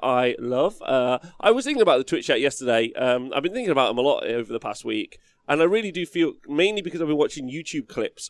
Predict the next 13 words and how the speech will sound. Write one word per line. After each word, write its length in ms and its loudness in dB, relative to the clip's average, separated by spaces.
of, 480 -2
uh, 500 -6
Game 160 2
of 60 -8
Thrones. 460 0
And 140 0
I 20 2
was 120 -2
like, 280 -4
"I-, 140 -8
which 360 -6
house 540 -6
would 280 -4